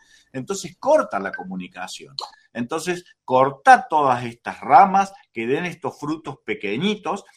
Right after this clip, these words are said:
y te vas a dar cuenta porque la hoja está dividida en tres. Tiene dos hojitas abajo con una hoja al medio. Toda la rama que te produzca esa, la cortás a la base. El limonero tiene que ser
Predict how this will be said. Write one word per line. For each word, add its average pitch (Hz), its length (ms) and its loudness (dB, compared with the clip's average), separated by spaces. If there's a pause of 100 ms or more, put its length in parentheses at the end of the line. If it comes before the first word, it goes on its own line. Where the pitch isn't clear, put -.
(140)
y 131 120 -10
te 143 100 -2
vas 180 200 4
a 226 60 2
dar 226 200 2
cuenta 180 440 -2
porque 139 300 -8
la 143 140 2
hoja 185 480 2 (320)
está 143 360 -4
dividida 175 560 -6
en 147 140 -8
tres. 113 360 -4 (260)
Tiene 127 280 -2
dos 233 200 4
hojitas 208 440 2
abajo 202 440 6
con 170 200 -6
una 175 200 2
hoja 175 220 2
al 147 100 -4
medio. 92 420 -8
Toda 330 360 4
la 151 160 6
rama 139 360 4
que 107 120 -12
te 107 100 -10
produzca 131 400 -6
esa, 202 260 -6 (200)
la 139 200 4
cortás 175 400 4
a 185 60 4
la 165 140 8
base. 143 360 6 (540)
El 127 220 -4
limonero 180 760 4
tiene 160 220 -4
que 165 120 -8
ser 208 340 0